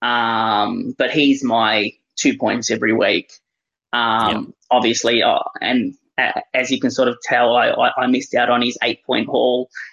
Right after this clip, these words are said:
Speaker 1: 'cause he was sitting at, um, bench, bench option three.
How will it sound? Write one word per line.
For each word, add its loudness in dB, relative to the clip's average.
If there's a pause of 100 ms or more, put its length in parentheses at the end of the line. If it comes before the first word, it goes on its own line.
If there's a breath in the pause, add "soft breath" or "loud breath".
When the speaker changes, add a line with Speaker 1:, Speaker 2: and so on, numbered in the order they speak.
(140 loud breath)
Speaker 1:
'cause -6
he -6
was -6
sitting 0
at, -4 (140)
um, 0 (120)
bench, -2 (100)
bench -2
option -2
three. 0